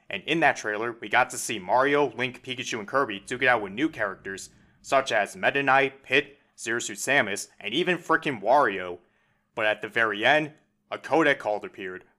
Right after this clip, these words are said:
revealing that Solid Snake from Metal Gear Solid will be joining the roster. This was insane back in the day because none of us thought it'd be possible to see a non-Nintendo character make the cut.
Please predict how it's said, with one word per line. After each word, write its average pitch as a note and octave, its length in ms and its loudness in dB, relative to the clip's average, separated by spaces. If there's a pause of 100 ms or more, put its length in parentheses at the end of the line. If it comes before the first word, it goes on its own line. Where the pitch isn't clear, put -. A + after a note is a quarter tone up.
revealing B2 420 -2
that A2 140 -2
Solid B2+ 360 0
Snake D3 360 0
from G2+ 180 -12
Metal A#2 240 -4
Gear B2+ 200 -6
Solid B2+ 500 2
will G2+ 100 -10
be G2+ 100 -10
joining C3 400 -4
the G#2+ 80 -8
roster. G2+ 640 0 (420)
This E3+ 280 2
was F#3 180 2
insane C3+ 440 0
back G#2 240 2
in G#2+ 60 -6
the G2+ 40 -8
day G2+ 220 -2
because A2 340 -6
none C#3 140 -2
of E3 80 -2
us F3+ 160 0
thought D3 260 4
it'd B2 100 -10
be - 40 -16
possible B2+ 380 0
to A#2 80 -8
see B2 180 -2
a G#2+ 40 -2
non-Nintendo C3 680 0
character A2+ 300 -4
make A#2 200 -6
the - 80 -12
cut. A#2 420 0